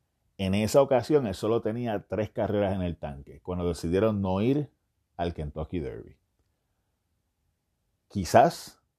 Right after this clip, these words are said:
todavía los diez furlones sean una limitación para él. Pero yo no tengo duda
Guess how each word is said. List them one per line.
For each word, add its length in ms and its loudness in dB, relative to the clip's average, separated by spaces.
todavía 640 -2
los 200 -4
diez 220 6
furlones 440 0
sean 200 -6
una 160 -4
limitación 640 -4
para 300 -8
él. 120 -20
Pero 160 2
yo 100 6
no 120 0
tengo 220 2
duda 480 4